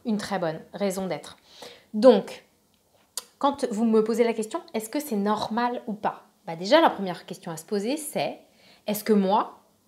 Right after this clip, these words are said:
je trouve que cette émotion, elle est normale ou pas ? Est-ce que je trouve que cette émotion est justifiée ou pas ? » Ça, c'est la première question à vous poser.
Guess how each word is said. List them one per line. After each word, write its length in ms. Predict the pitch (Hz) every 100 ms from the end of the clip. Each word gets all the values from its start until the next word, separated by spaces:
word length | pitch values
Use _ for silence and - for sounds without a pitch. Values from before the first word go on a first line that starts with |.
| -
je 140 | 190
trouve 340 | 208 - 262
que 100 | -
cette 260 | 214 185 -
émotion, 480 | 202 285 311 180 220 - _ _ _
elle 160 | 214 202
est 60 |
normale 520 | 196 190 202 202 202 -
ou 60 |
pas ? 200 | 294 359 - - - _
Est-ce 160 | - 240
que 100 | 262
je 80 | 233
trouve 220 | 220 208
que 100 | 214
cette 400 | 196 190 190 - -
émotion 460 | 202 190 - 196 190 -
est 100 | 208
justifiée 800 | 202 - 262 302 - 233 - - _ _
ou 80 | 302
pas ? » 380 | 302 285 - - _
Ça, 140 | 311 302
c'est 80 |
la 120 | 247 214
première 320 | 220 202 202
question 240 | - 214
à 60 | 190
vous 100 | 190
poser. 340 | - 175 165